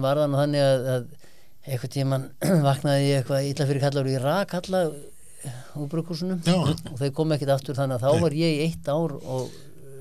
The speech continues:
Speaker 1: bara sjálfur
Speaker 2: <laughs>
Speaker 1: að þessu. Og það er ekki hægt að vera
Speaker 2: Ásamt,
Speaker 1: einn
Speaker 2: ásamt heyrnarmælingum og, og,
Speaker 1: Já,
Speaker 2: og svona.
Speaker 1: og kúabúinu.
Speaker 2: Já, einmitt.
Speaker 1: Og þessu gistiheimili og eitthvað svona.
Speaker 2: Já, já.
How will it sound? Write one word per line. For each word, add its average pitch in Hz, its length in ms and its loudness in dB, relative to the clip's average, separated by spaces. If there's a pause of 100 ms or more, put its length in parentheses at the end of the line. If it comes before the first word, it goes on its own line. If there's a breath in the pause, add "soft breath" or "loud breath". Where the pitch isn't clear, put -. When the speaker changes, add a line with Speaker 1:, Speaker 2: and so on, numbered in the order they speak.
(120)
Speaker 1:
bara 127 320 -2
sjálfur 135 500 0
Speaker 2:
<laughs> - 80 0
Speaker 1:
að 143 280 6 (100)
þessu. - 240 0 (540 loud breath)
Og 120 140 -6
það 165 320 8
er 180 80 6
ekki 170 160 -2
hægt 196 400 -2
að 175 80 2
vera 143 120 10
Speaker 2:
Ásamt, 143 280 6
Speaker 1:
einn - 80 2
Speaker 2:
ásamt 139 400 4 (140)
heyrnarmælingum 135 800 2
og, 131 340 -2
og, 113 200 -4
Speaker 1:
Já, 151 120 4
Speaker 2:
og 110 240 0
svona. 117 240 0
Speaker 1:
og 113 120 -4
kúabúinu. 147 580 2 (140)
Speaker 2:
Já, 123 200 4 (240)
einmitt. 160 460 0 (120)
Speaker 1:
Og 131 220 -2
þessu 127 200 -2
gistiheimili 123 580 -2
og 113 80 0
eitthvað 110 180 -6
svona. 113 200 -4
Speaker 2:
Já, - 180 -4
já. 78 140 -10